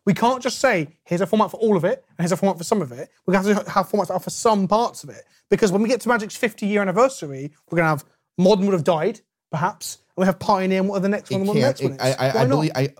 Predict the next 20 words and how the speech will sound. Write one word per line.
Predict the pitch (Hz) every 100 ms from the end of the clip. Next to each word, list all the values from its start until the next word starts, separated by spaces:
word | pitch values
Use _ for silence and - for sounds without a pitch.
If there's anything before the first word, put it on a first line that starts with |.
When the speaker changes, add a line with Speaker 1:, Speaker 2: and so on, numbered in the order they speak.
| _
Speaker 2:
I, | 147 147 120 127
I, | 143 139 113 _ -
I, | 135 135
I | 131
don't | 120 147 170 175
think | - 165 139 -
that | 101
you | 110
can | 107 113 110
keep | - 131 _ _ _ -
doing, | 127 139 110 95 98 _ _ _ _ _
okay, | 135 131 123
so | - 123
then | 120 117
in | 113 113 110
five | - 127 131
more | 131 123
years, | 113 107 110 131 180 - -
Speaker 1:
Well, |
let's | 196